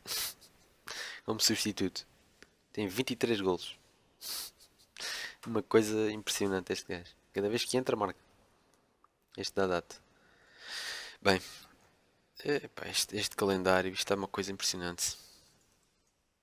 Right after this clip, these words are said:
Está uma coisa impressionante. Olhem para este calendário, meu. Incrível. Não sei se vamos conseguir manter esta, esta forma até ao final da época.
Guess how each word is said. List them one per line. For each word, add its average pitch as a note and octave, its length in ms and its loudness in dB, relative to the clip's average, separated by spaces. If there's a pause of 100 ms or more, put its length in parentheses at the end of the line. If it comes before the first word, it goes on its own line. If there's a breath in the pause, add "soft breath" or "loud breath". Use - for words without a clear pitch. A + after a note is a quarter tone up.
(520)
Está - 140 -6
uma G2+ 160 -4
coisa G2+ 240 0
impressionante. F#2 420 2
Olhem G#2+ 200 6
para F#2+ 220 4
este - 140 0
calendário, F2 560 0
meu. F2 140 -16 (960)
Incrível. F#2+ 540 -6
Não E2+ 80 -10 (1500)
sei - 140 -4
se - 80 0
vamos B2 140 -2
conseguir A#2+ 380 6
manter G#2+ 300 8
esta, G#2+ 280 6
esta G#2 220 2
forma G2 340 8
até G2 140 0
ao G2+ 80 2
final G2 240 0
da G2 100 4
época. - 220 -2